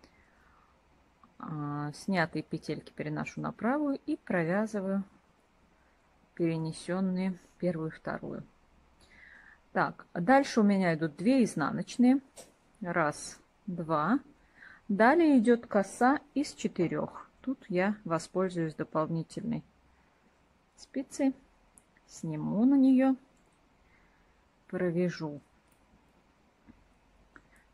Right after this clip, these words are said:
следующие четыре, четыре петли, потом перенесу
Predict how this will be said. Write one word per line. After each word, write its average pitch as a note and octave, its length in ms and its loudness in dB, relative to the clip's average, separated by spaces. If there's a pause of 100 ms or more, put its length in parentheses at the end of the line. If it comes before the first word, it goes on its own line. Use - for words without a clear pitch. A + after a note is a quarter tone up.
следующие E3+ 720 -4
четыре, C#4 600 0 (2500)
четыре A3+ 400 -4
петли, G#3+ 480 -2 (720)
потом F#3+ 380 -2
перенесу F3+ 800 -2